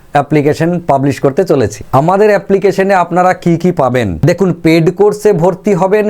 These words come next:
সেটা সম্পূর্ণ আলাদা বিষয়। যেটা এতদিন ধরে আমাদের কাছে পেইড কোর্সে বিভিন্ন উপায়ে ভর্তি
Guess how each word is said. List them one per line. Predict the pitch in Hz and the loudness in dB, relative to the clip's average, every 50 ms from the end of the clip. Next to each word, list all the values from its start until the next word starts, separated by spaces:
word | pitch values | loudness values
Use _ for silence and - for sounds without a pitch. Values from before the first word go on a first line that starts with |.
| 196 196 | -2 -2
সেটা | - 190 208 208 202 - - | 0 0 0 0 -2 -2 -4
সম্পূর্ণ | 202 202 202 185 220 226 226 226 220 214 | -2 -2 -2 -2 0 0 0 2 2 2
আলাদা | 202 185 151 135 117 110 | 2 2 2 0 0 0
বিষয়। | 95 - 101 80 - - - - - - - - - 104 | -2 -4 -6 -8 -8 -10 -16 -20 -20 -20 -20 -6 0 0
যেটা | 117 143 147 170 165 | 0 2 2 0 0
এতদিন | 151 170 175 180 196 202 180 | 2 2 2 2 2 2 2
ধরে | 185 190 208 190 175 | 2 2 0 0 0
আমাদের | 165 180 175 180 - - | 0 0 0 0 0 0
কাছে | 190 185 - 202 196 - | 0 0 0 -2 0 2
পেইড | 170 170 165 165 151 | 0 2 2 2 2
কোর্সে | 185 190 175 180 196 196 175 151 | 0 0 0 2 0 0 2 2
বিভিন্ন | 160 151 151 175 180 185 190 202 - - 156 147 | 2 2 2 2 2 2 0 0 0 0 0 0
উপায়ে | - 170 170 180 190 185 160 | 2 0 0 0 0 2 0
ভর্তি | 180 175 180 - | 0 0 0 0